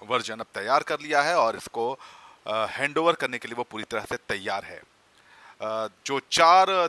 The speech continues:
तलवार क्लास फ्रिगेट्स इंडियन नेवी बना रहा है, जिसमें से दो रूस में बनाई जा रही हैं और दो को गोवा शिपयार्ड में बनाया जाएगा,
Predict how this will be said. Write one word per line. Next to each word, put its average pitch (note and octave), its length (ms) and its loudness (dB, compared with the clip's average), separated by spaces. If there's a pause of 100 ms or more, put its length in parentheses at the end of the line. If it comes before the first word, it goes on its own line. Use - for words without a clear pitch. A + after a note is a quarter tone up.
(100)
तलवार C#3 400 4
क्लास C3+ 500 2 (380)
फ्रिगेट्स D#3 560 -4
इंडियन A#2+ 220 -6
नेवी A2 300 -12
बना A2+ 200 -6
रहा A2 260 -8
है, B2 80 -8
जिसमें - 260 -10
से A2 140 -14 (100)
दो C#3+ 240 -4 (400)
रूस D3+ 340 -6
में F#3 80 -8
बनाई C#3 220 -2
जा C3+ 140 0
रही D3 120 -4
हैं F3+ 80 -12
और D#3 200 -8
दो C#3 140 -6
को B2+ 240 -10
गोवा A2 460 -2
शिपयार्ड A2+ 400 -4
में G#2+ 100 -12
बनाया G2 240 -8
जाएगा, G2+ 500 -6